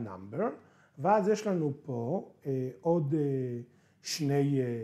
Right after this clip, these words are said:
מ-, ממשקים. יש לנו ממשק אחד שנקרא addable, וממשק אחד שנקרא comparable.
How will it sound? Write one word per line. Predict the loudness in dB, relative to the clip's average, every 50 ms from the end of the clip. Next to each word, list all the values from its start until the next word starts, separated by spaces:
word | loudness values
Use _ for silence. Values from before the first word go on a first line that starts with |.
| -6 -8 -10 -14 -18 -20 _ _
מ-, | -4 -4 -4 -4 -4 -4 -2 -2
ממשקים. | -2 -2 -4 -6 -8 -12 -14 -16 -12 -10 -8 -6 -4 -4
יש | -4 -4 -2
לנו | -4 -2
ממשק | -2 -2 -2 -2 -4 -4 -4
אחד | -6 -6 -6 -6 -8 -6
שנקרא | -8 -10 -10 -10 -10 -6 -6 -6 -6 -6 -12 _ _ _ _ _ _ _
addable, | -4 -2 -2 -2 -2 -2 0 0 2 2
וממשק | 4 4 4 4 2 2 0 0 -2 -4 -6 -6 -6 -8
אחד | -6 -6 -6 -6
שנקרא | -6 -10 -10 -10 -12 -12 -12 -12 -12 -12 -14
comparable. | -18 -20 -20 -20 -20 _ -16 -14 -14 -14 -14 -12 -6 -4 -4